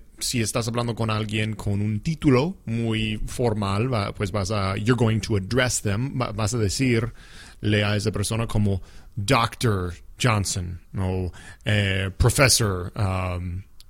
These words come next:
Hooligan. <laughs> Professor Hooligan. <laughs> Yo, yo inventé eso, eso me salió en la cabeza. Hooligan es como una palabra chistosa, pero sí existe como, bueno, no sé si existe como apellido. Eh, Professor Johnson, Professor Smith,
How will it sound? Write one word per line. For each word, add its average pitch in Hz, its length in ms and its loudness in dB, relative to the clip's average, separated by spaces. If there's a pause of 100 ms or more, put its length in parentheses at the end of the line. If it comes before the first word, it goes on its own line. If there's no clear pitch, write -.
(120)
Hooligan. 110 480 4
<laughs> - 60 -20
Professor - 580 2
Hooligan. 302 380 2
<laughs> - 20 6 (1080)
Yo, 135 300 4
yo 143 140 6
inventé 143 300 6
eso, 127 200 4
eso 131 140 2
me 123 120 4
salió 127 320 6
en 120 100 6
la 107 80 4
cabeza. 101 300 2
Hooligan 127 440 4
es 110 140 0
como 107 180 0
una 101 140 2
palabra 98 320 -2
chistosa, 92 480 -4
pero 107 160 -4
sí 123 180 0
existe 110 460 0
como, 95 440 -4 (360)
bueno, 127 220 0
no 123 120 -2
sé 113 160 -6
si - 160 -6
existe - 320 -8
como - 220 -12
apellido. - 480 -8 (420)
Eh, 107 320 8
Professor 147 560 4
Johnson, 107 540 2
Professor 117 540 4
Smith, 104 420 2